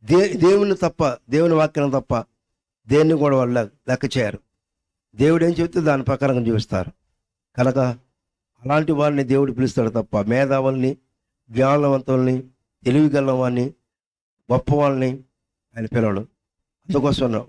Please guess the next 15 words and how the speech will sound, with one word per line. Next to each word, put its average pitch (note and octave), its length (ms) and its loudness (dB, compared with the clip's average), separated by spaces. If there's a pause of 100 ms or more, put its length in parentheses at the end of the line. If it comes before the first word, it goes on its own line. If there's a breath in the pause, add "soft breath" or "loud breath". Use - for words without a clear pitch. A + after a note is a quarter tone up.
(320)
ఒకవేళ C3+ 340 0
గొప్ప C#3 300 -2
వాళ్ళని D3+ 220 0
పిలిస్తే C3 480 -2 (480)
దేవుడికి D3+ 420 2
వాళ్ళే C#3+ 300 2
బో-, C3 260 -4
వాళ్ళు D#3+ 340 -2
బోధిస్తారంట D3 580 0
ఆయనకే. B2+ 420 -2 (880)
అందుకోసమే C3+ 540 0
అలాంటి - 840 -8
వాళ్ళని B2+ 240 -2
పక్కన C#3+ 300 -2
పెట్టి C3+ 500 -4